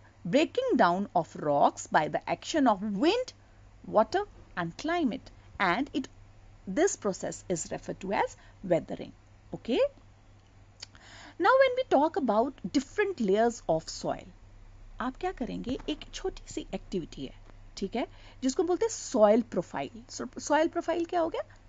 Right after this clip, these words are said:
कि हमने लेयर्स देखनी है सॉइल की। क्या देखनी है? कि क्या लेयर्स होती हैं सॉइल की, मतलब हम उसको बोल सकते हैं section of different layers of, section through different layers of soil,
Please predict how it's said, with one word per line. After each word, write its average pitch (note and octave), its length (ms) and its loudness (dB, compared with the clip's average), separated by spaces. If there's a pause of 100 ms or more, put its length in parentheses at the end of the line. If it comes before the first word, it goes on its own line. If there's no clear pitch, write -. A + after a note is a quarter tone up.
(100)
कि G#4 60 0
हमने F#4 360 0
लेयर्स C4 520 12
देखनी E3 480 -2
है D3+ 80 -6
सॉइल - 320 -6
की। - 160 -16 (200)
क्या A3+ 120 0
देखनी D4+ 280 -8
है? D5+ 60 -4 (340)
कि G#4+ 60 -6
क्या B4+ 480 4
लेयर्स B3+ 420 4
होती G3 300 -6
हैं G#3 260 -2 (320)
सॉइल D#3+ 340 2
की, - 240 -12 (680)
मतलब C4 260 0 (260)
हम B3+ 140 0
उसको C#4 200 -2
बोल C#4 140 -4
सकते D#4 240 -6
हैं A#4+ 100 -6 (360)
section G4+ 460 -2
of D#4+ 140 2
different G3+ 420 -4
layers D#3+ 300 -2
of, - 120 0 (800)
section C#4+ 380 0 (100)
through C4 180 0
different B3 400 0
layers D#3 320 0
of C#3 60 -8
soil, - 280 -14